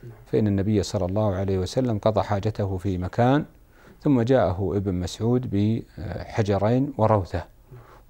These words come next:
ليستنجي بهما، هذا بعد أن انتقل،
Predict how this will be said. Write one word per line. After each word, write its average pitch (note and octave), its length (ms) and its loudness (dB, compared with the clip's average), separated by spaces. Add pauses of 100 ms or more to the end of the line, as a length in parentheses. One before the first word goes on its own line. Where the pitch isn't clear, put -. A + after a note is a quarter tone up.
ليستنجي G#2+ 760 0
بهما، F#2 440 -2 (500)
هذا A#2 320 0
بعد A#2 240 4
أن F2+ 140 0
انتقل، F2 420 -4